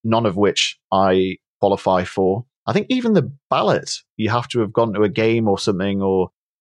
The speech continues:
you've got to have been a member, which I think is quite simple to sign up or whatever. But it just seems like the whole process is incredibly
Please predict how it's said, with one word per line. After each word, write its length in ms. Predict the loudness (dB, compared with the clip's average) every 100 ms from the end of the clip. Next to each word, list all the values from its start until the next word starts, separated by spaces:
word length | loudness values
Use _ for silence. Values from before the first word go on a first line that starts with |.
| _
you've 140 | -4
got 160 | -2 -2
to 100 | -2
have 120 | -2
been 160 | 0 -2
a 40 | 0
member, 720 | 0 0 0 0 2 4 2
which 160 | 0
I 40 | -4
think 100 | -8
is 60 |
quite 220 | -6 -4 -4
simple 220 | -4 -6
to 80 | -6
sign 300 | -4 -2 -4
up 120 | -6
or 80 | -8
whatever. 240 | -6 -8 -8
But 220 | -10 -10 _ -14
it 100 | -8
just 160 | -4
seems 240 | 0 0 0
like 140 | 0
the 60 | 0
whole 180 | 0
process 440 | 0 -2 0 -2 -4
is 100 | -6
incredibly 840 | -8 -6 -4 -2 0 0 -2 -4